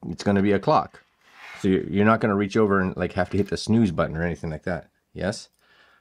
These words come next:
All right, that's fine. The bonus is it's, like, super, super movable. So I'm gonna put that there so you guys can see it.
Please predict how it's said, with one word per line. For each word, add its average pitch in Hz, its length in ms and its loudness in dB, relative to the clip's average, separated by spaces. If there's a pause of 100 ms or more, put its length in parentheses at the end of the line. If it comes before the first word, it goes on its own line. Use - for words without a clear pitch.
(360)
All 113 80 0
right, 98 240 0
that's 107 200 -10
fine. 98 260 -4 (340)
The 113 120 -2
bonus 127 380 2
is 120 180 4
it's, 101 260 -4
like, 101 180 2
super, 131 520 2
super 139 340 0
movable. 95 480 0
So - 140 0
I'm 139 80 2
gonna 127 100 2
put - 200 -6
that 92 180 0
there 101 180 0
so 90 140 -6
you 92 80 0
guys 87 260 -2
can 76 140 -10
see 90 220 -2
it. 78 100 -4